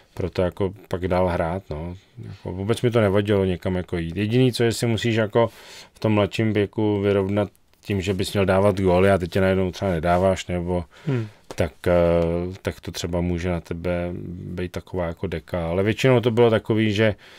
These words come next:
Speaker 1: že už si potřebuješ jako vyzkoušet něco novýho a vlastně si myslím, že to je jako, jako dobrý, jako, že to dává jako smysl občas někam jako jít, aby ses jako vrátil a, a klidně bych i ty hráče jako obecně v těch týmech jako pustil, protože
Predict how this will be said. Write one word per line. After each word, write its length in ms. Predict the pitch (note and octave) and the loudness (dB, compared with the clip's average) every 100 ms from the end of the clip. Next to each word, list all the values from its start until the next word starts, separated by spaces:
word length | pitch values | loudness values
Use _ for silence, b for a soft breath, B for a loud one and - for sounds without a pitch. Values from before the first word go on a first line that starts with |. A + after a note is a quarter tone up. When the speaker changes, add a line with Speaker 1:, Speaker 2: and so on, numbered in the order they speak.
| B B - | B B -6
Speaker 1:
že 120 | G2+ | -6
už 100 | F2+ | -4
si 100 | G#2 | -4
potřebuješ 600 | G2 - G2 F#2+ F#2+ - | -4 -2 -2 0 0 -2
jako 540 | F#2 - F#2+ F#2 F#2 F2+ | -6 -2 0 0 0 -2
vyzkoušet 480 | F2+ - G2 - F#2+ | -4 -4 -4 -2 -4
něco 240 | F2+ G#2+ | -2 -2
novýho 340 | F2+ F#2+ G2 G2 | 0 0 2 2
a 40 | |
vlastně 340 | G2 - A#2 | 2 0 -4
si 120 | F#2+ A2+ | -2 -2
myslím, 320 | G#2 A#2 A2 | -2 0 0
že 100 | G#2 | 0
to 140 | A2 | 0
je 140 | A2 A2 | 2 4
jako, 720 | G#2 - G#2+ G#2 G2+ G2+ G2+ - | 2 0 2 2 2 0 -2 -8
jako 200 | G2 - | -8 -4
dobrý, 380 | G2+ D#2+ F#2 F#2+ | -2 -2 -4 -4
jako, 380 | F2 - F2 F2 | -6 -8 -8 -8
že 100 | F2+ | -8
to 140 | G#2 | -6
dává 300 | F2+ F2 F#2+ | -2 0 2
jako 200 | F#2+ F#2 | 0 -2
smysl 480 | F#2+ F#2+ F2 - G2 - B B B B B | -4 -2 -2 0 0 0 B B B B B
občas 380 | G#2 F2 - F2 | -6 -4 -4 -2
někam 260 | G2 F2 F#2 | -2 0 0
jako 220 | F2+ G2 | 0 2
jít, 200 | F2+ F2 | 0 0
aby 140 | F2 | -2
ses 240 | D#2 F#2+ - | -4 -6 -6
jako 180 | E2+ F#2 | -4 -2
vrátil 640 | E2 D#2+ D#2 F#2+ F#2+ G2 | -2 -4 -2 0 2 2
a, 160 | F#2+ F2 F#2+ F2 | 2 -2 -8 -14
a 60 | F2 - - | -14 -20 -10
klidně 240 | F#2+ F#2+ | -6 -4
bych 160 | F#2 F2+ | -2 -2
i 60 | |
ty 140 | F2 F#2+ | 0 2
hráče 360 | F#2 F2 - | 2 2 0
jako 360 | F#2+ F2 G2+ F#2+ | -2 -2 -4 -4
obecně 440 | F#2 F#2+ - G2 | -4 -6 -6 -8
v 80 | - | -8
těch 180 | G2 F2 | -8 -10
týmech 320 | - F#2 E2+ | -8 -6 -6
jako 180 | F#2+ G2 | -8 -10
pustil, 480 | - G2 - F#2 F2+ | -10 -12 -10 -10 -10
protože 500 | F#2+ - G2 F#2 | -12 -12 -8 -8